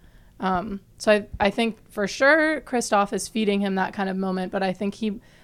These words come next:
slightly kind of, like, wants to prove to other people that, like, Truman is so comfortable and loves being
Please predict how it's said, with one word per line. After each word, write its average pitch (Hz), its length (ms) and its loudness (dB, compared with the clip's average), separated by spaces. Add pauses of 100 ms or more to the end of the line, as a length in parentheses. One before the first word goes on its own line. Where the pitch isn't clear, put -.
(300)
slightly 247 480 2
kind 381 240 -2
of, 392 120 -2
like, 339 180 2
wants 202 440 -2
to 233 100 0
prove 202 360 0
to - 140 0
other 196 200 0
people 202 380 0
that, 196 140 0
like, 196 160 0
Truman 196 380 0
is 196 120 0
so 196 200 -2
comfortable 190 600 -2
and 190 200 0
loves 185 320 -2
being 190 520 -4